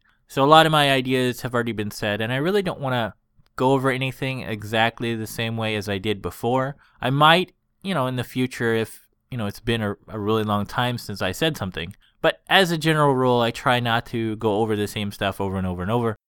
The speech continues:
Otherwise, you guys go crazy. And, it, you know, it's the same thing with music. Although I tend to favor certain music, you know, more than others, I do have a little chart now, so,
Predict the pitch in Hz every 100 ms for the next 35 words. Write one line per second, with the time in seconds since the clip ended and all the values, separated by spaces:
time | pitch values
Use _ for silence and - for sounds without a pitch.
0 | _ _ _ 156 175 156 160 156 151 151
1 | 143 185 190 87 - - 113 107 107 -
2 | 139 110 - 117 143 135 131 113 101 135
3 | 170 151 - - _ - 135 170 165 156
4 | 170 147 - 131 107 - - 147 127 120
5 | 113 - 196 160 135 131 117 110 - -
6 | - _ - 147 120 123 127 113 104 120
7 | 113 107 104 - _ _ _ _ - 180
8 | 226 190 160 135 120 - 123 107 101 98
9 | 95 - 107 104 104